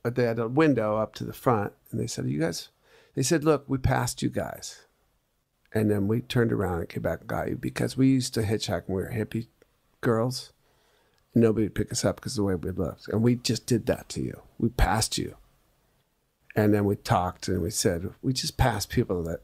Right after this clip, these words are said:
were like us." We passed them for the same reason, 'cause they don't look, you know, they look different. And they, they, they were really sweet. I, I,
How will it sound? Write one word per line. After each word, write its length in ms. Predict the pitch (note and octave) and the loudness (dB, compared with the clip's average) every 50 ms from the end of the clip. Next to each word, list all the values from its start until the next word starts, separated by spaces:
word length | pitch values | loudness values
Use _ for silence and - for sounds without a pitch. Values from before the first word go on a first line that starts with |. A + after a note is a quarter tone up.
| - _ | -12 _
were 160 | - G2+ F#2 | -4 -2 -2
like 240 | F2+ F2+ F2+ - - | -2 -2 -4 -4 -4
us." 260 | F#2 D2 - - - | -4 -4 -6 -6 -2
We 100 | - G2+ | 0 0
passed 300 | G#2+ - G#2+ G2+ G2+ - | 0 2 0 0 0 0
them 100 | - A2 | -2 -2
for 120 | A#2 A2+ F#2+ | -2 -2 -2
the 40 | |
same 280 | - - - F#2+ G#2 G2+ | 0 2 4 4 4 4
reason, 260 | G2+ A2 G#2+ A2 G#2 | 2 0 0 0 -2
'cause 160 | - - C3+ | -4 -4 -2
they 120 | A#2+ A2+ G#2 | -2 -2 -2
don't 220 | G#2 G2+ - - | -2 -4 -4 -4
look, 440 | G2 G#2 G2+ - - - - - - _ _ _ _ _ _ _ _ _ _ _ _ | -4 -4 -4 -4 -8 -18 -20 -20 -20 _ _ _ _ _ _ _ _ _ _ _ _
you 120 | - B2 | 4 4
know, 260 | A2+ G#2 G2+ G2+ F#2+ - - _ _ _ _ _ | 4 4 0 -2 -4 -6 -12 _ _ _ _ _
they 140 | _ B2+ B2 | _ 2 6
look 240 | B2 B2+ B2+ B2+ - | 6 4 4 4 2
different. 400 | C#3 A2 - - F2 E2+ - - _ _ - _ _ _ _ _ _ _ _ _ _ _ _ _ _ _ _ _ _ _ _ _ _ _ _ _ - | 2 2 2 -2 -2 -4 -4 -6 _ _ -20 _ _ _ _ _ _ _ _ _ _ _ _ _ _ _ _ _ _ _ _ _ _ _ _ _ 0
And 160 | C3 B2 B2 | 2 4 4
they, 160 | B2 B2 A#2+ | 4 4 2
they, 240 | A2+ A#2+ B2 B2 C3+ | 0 -2 -2 -2 -2
they 220 | C3 C3 C#3 C3+ | -2 0 0 0
were 60 | B2 A#2 | 0 0
really 420 | A#2 A#2+ B2+ C#3+ D#3 D3+ C#3+ C3+ | -2 -2 2 2 4 4 2 0
sweet. 320 | B2+ - - C#3+ C3+ B2+ | -2 -2 -2 0 2 4
I, 200 | G#2 - D3 D#3 - - | 4 4 2 2 0 0
I, 140 | - D3 | 0 0